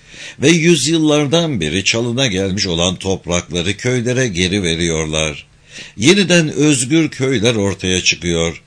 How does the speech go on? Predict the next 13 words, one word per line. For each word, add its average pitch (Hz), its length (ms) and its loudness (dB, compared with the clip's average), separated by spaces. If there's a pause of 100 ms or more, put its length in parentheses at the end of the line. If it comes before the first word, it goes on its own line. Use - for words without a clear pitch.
(500)
Kızılderili 147 720 2
geleneklerinin 85 920 -2
bilinci 131 440 0
ve 139 160 2
belleği 131 480 0
yeniden 98 440 0
canlanıyor 85 840 -2 (280)
ve 143 120 2
onlarla 160 560 2
birlikte 147 400 0
yerel 131 480 2
demokrasiler 107 880 0
kuruluyor. 80 760 -2